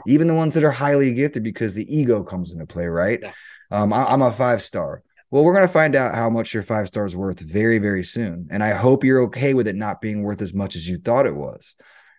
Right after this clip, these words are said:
Speaker 1: And that's all I have to say about it is, like, I, I send my kids to Jamie Cole and people like that
Speaker 2: Yeah.
Speaker 1: only if they meet the standard.
Speaker 2: Sure.
Speaker 1: And back to, back to transparency, when a parent asks me, "Should I go to Chris Saylor's, blah, blah, blah, or should I go?"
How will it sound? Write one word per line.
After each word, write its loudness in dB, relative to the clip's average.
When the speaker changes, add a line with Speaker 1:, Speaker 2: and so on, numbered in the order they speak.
Speaker 1:
And 0
that's 4
all 8
I 4
have 0
to -10
say -2
about -2
it -4
is, -6
like, -2
I, -4
I -2
send 2
my 0
kids -4
to -8
Jamie -4
Cole -2
and -6
people -6
like -2
that -4
Speaker 2:
Yeah. -20
Speaker 1:
only 6
if 2
they 4
meet 2
the -10
standard. -6
Speaker 2:
Sure. -8
Speaker 1:
And 2
back 2
to, -4
back 2
to -8
transparency, -4
when -2
a -4
parent -4
asks -4
me, -6
"Should 0
I 2
go 0
to -2
Chris -10
Saylor's, -2
blah, -2
blah, -2
blah, -2
or -2
should -2
I 2
go?" -2